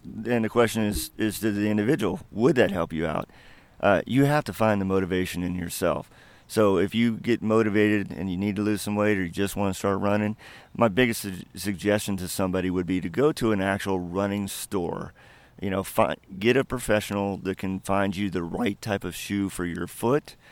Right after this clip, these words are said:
something that's gonna fit you. You don't have to go with the most expensive tennis, you know, running shoe out there. The hundred and sixty dollar pair doesn't mean it's gonna fit your foot properly. You can end up with blisters and other issues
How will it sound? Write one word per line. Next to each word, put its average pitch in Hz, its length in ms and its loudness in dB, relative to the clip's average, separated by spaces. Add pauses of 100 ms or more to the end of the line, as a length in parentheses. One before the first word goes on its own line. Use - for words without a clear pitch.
(340)
something 107 320 0
that's 95 140 -6
gonna 92 180 -4
fit - 300 0
you. 123 380 0 (340)
You 110 120 -2
don't 120 180 2
have 123 180 2
to - 60 -8
go 120 240 4
with 113 100 0
the 101 80 -4
most 107 260 2
expensive 110 540 -2
tennis, 107 360 -2
you 107 180 -2
know, 92 60 -4
running 110 240 2
shoe 107 360 0
out 101 180 2
there. 110 160 2
The 90 120 -2
hundred 104 240 0
and 98 200 -4
sixty - 340 -4
dollar 104 300 4
pair 113 320 4
doesn't 104 280 0
mean 107 140 0
it's 101 120 -4
gonna 104 200 -2
fit - 280 -4
your 92 140 -4
foot - 320 0 (120)
properly. 104 640 0 (280)
You 226 140 0
can 117 140 2
end 107 180 4
up 107 120 6
with 98 160 0
blisters 98 540 0
and 95 300 -2
other 104 280 4
issues 107 560 -2